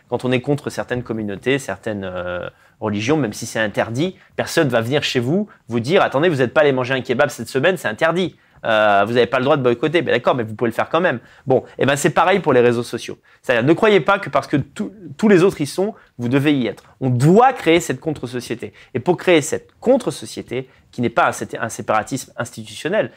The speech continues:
qui est simplement, en fait, on veut avoir un espace où on échange, un, éch-, un espace d'idées, euh, où on échange entre nous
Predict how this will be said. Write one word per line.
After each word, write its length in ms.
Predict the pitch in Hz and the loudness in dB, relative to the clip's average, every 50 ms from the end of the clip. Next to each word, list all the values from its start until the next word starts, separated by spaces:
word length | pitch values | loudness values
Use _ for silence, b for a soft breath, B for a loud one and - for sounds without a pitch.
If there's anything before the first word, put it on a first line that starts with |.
| b b b | b b b
qui 80 | - 131 | -4 -4
est 40 | |
simplement, 420 | 120 - 120 107 113 107 131 170 160 | -2 -2 -4 -4 -2 0 2 2 2
en 40 | 123 | 2
fait, 280 | - - 175 175 - b b b b | 2 0 0 0 -2 b b b b
on 80 | 127 | -4
veut 540 | 123 120 113 113 127 156 220 349 392 381 381 - | -4 -2 -2 0 2 4 6 4 4 2 0 -2
avoir 320 | - 127 120 147 202 277 | -2 0 2 2 2 2
un 120 | 196 127 | 2 0
espace 540 | 120 110 - - - 135 139 - 320 - - | -2 -4 -6 -4 0 0 2 2 0 -2 -6
où 80 | - 107 | -10 -8
on 120 | 107 104 | -6 -4
échange, 480 | 117 117 - - 202 277 311 190 120 - b b b b | -4 -2 0 2 2 2 0 -2 -6 -12 b b b b
un, 80 | - | -6
éch-, 180 | 113 113 110 - | -6 -6 -4 -4
un 80 | 117 117 | -4 -4
espace 340 | 113 - - - 175 160 127 | -4 -4 -2 0 0 0 0
d'idées, 480 | 117 131 131 117 120 113 160 285 - b b b b b b b | -2 -4 -2 0 0 0 0 0 -4 b b b b b b b
euh, 180 | - 113 101 - | -2 0 0 2
où 140 | - 139 143 | 2 2 2
on 60 | 127 | 4
échange 380 | 123 117 - - 202 247 202 180 - | 2 0 0 2 0 0 0 0 -2
entre 260 | 139 135 - - 127 | -2 -2 -2 -2 -2
nous 220 | 117 127 180 285 | 0 0 -2 -4